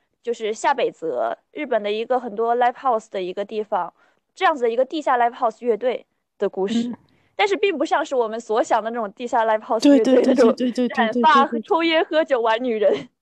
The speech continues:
Speaker 2: 对，
Speaker 1: 他们的那个
Speaker 2: 不是，不是娜娜，不是娜娜。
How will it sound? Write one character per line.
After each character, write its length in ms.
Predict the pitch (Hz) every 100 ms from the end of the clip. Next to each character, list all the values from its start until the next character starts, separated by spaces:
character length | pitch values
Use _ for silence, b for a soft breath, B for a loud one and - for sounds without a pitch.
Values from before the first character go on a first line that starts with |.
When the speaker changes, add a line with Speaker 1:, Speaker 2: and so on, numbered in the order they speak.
| _
Speaker 2:
对， 180 | 294 277 -
Speaker 1:
他 140 | 320
们 140 | 311
的 100 | 320
那 120 | 285 -
个 120 | -
Speaker 2:
不 80 | -
是， 140 | 339
不 100 | 240
是 120 | 254 339
娜 160 | 339
娜， 260 | 262 - -
不 120 | 233
是 120 | 269
娜 160 | 269 254
娜。 140 | 220